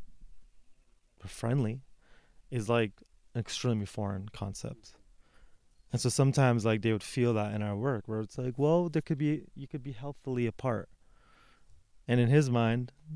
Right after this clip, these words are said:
that's not family. Now, you know, there's a lot of ways I'm sure y'all and people listening are, like,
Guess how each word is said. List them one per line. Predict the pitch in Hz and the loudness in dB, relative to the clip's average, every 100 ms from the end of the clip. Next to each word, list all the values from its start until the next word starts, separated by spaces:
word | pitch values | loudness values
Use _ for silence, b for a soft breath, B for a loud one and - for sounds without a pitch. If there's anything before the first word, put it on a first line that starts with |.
| - | -2
that's | 120 120 | 0 0
not | 110 98 | -4 -4
family. | 117 104 82 - _ - _ _ - - - 139 | -4 -4 -8 -18 _ -20 _ _ -20 -20 -4 2
Now, | 135 127 127 - | 4 4 0 -4
you | 127 | -4
know, | 107 | -2
there's | 107 113 | -2 0
a | |
lot | 120 117 | 2 2
of | 107 | 2
ways | 104 104 104 | 0 -2 -4
I'm | 101 | -6
sure | - 110 107 113 120 | -2 -2 -2 -4 -6
y'all | 113 110 110 101 | -2 0 0 -2
and | 98 107 - | -4 -8 -10
people | - 120 110 | -10 -6 -6
listening | 110 - 113 104 | -6 -6 -6 -6
are, | 107 | -8
like, | 120 120 123 | -10 -10 -14